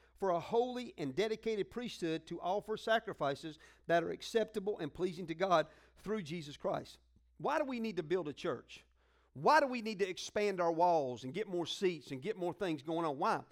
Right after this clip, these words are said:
Because there's hurting people out there that we wanna see come in here and experience what we've experienced.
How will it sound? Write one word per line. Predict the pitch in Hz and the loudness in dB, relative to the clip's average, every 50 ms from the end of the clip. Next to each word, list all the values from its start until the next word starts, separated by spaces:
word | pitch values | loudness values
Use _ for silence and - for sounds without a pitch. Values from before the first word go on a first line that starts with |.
| _ - - - _ - | _ -20 -20 -12 _ -6
Because | 180 - 226 220 170 | 0 2 2 2 2
there's | 185 165 - | 0 -2 -2
hurting | - 208 220 208 196 160 | 0 0 0 0 -2 -4
people | - 208 247 - 214 190 | -4 -4 -4 -4 0 2
out | 170 151 139 - | 2 2 2 0
there | 170 151 | 0 0
that | 165 175 | 0 -2
we | 165 208 | -2 -4
wanna | 220 208 185 165 | -2 -2 -2 -2
see | - - 190 175 | -2 -4 -8 -6
come | - 185 170 165 | -4 -4 -2 -2
in | 160 | -2
here | 151 190 214 | -2 0 0
and | 196 160 | 0 -2
experience | 160 160 - - - 226 220 202 - - | -2 -6 -10 -8 -6 -6 -6 -6 -6 -8
what | 214 196 | -8 -6
we've | 202 220 190 | -6 -6 -6
experienced. | 175 - - - 190 160 131 113 - - - - | -8 -12 -6 -2 -2 -2 -2 -2 -8 -14 -20 -20